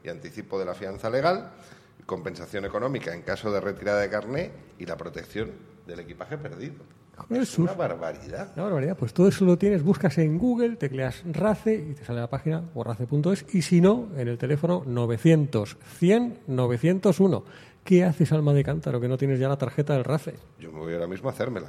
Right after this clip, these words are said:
Speaker 1: como digo cada semana.
Speaker 2: Eso es, porque con el race nunca estarás solo.
Speaker 1: Y nosotros no estamos solos hoy, aunque yo me sienta solo,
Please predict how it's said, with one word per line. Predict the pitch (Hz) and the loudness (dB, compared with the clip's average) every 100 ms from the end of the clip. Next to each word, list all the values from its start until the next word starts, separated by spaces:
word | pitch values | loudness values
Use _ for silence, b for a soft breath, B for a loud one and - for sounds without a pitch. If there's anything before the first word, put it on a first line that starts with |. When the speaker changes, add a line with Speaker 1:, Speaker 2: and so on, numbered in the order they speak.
| - | -10
Speaker 1:
como | - 78 | -12 -10
digo | 76 73 76 | -10 -8 -10
cada | - 73 | -12 -16
semana. | 82 95 170 - - - - | -14 -12 -12 -14 -18 -16 -12
Speaker 2:
Eso | 101 196 | -6 -6
es, | - | -4
porque | 131 | -6
con | 104 110 | -4 -4
el | |
race | 127 196 240 247 165 | 0 0 0 -2 0
nunca | 143 156 233 226 240 | 4 6 4 2 0
estarás | - 196 196 - | 2 2 2 2
solo. | 143 78 - b b b - - - | 0 0 -10 b b b -20 -20 -20
Speaker 1:
Y | 95 92 85 85 82 82 | -14 -12 -12 -14 -16 -16
nosotros | 92 90 - 123 120 | -16 -16 -12 -12 -12
no | 104 110 104 | -10 -6 -6
estamos | - 101 104 - | -6 -8 -8 -10
solos | 107 104 104 120 | -10 -10 -10 -10
hoy, | 120 95 | -10 -10
aunque | 87 85 | -12 -12
yo | 82 | -16
me | 85 87 | -14 -16
sienta | - 87 90 | -14 -16 -14
solo, | 92 113 135 | -12 -10 -12